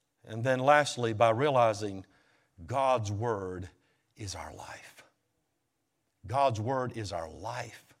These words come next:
You say, "What do you mean?" If you'll study this,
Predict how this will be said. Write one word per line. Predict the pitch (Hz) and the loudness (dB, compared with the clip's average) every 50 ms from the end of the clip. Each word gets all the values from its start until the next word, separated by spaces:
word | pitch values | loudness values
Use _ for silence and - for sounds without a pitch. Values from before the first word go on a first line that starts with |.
| _ _ _ _ _ _ _ _ _ | _ _ _ _ _ _ _ _ _
You | - 117 | -10 -8
say, | - 120 | -6 -6
"What | 113 107 139 156 | -6 -8 -8 -10
do | 156 | -12
you | 143 | -12
mean?" | 139 156 190 190 143 - - _ _ _ _ _ _ _ _ _ _ - _ _ _ _ _ _ _ _ - - - - - - - - | -12 -14 -16 -18 -20 -20 -20 _ _ _ _ _ _ _ _ _ _ -20 _ _ _ _ _ _ _ _ -20 -20 -20 -20 -20 -20 -10 -4
If | 123 120 113 | -4 -2 0
you'll | 139 139 123 | 0 -2 -2
study | - - 147 143 131 110 101 | -4 2 4 4 4 4 2
this, | 90 98 98 113 120 - | -2 -2 -2 -2 -2 -4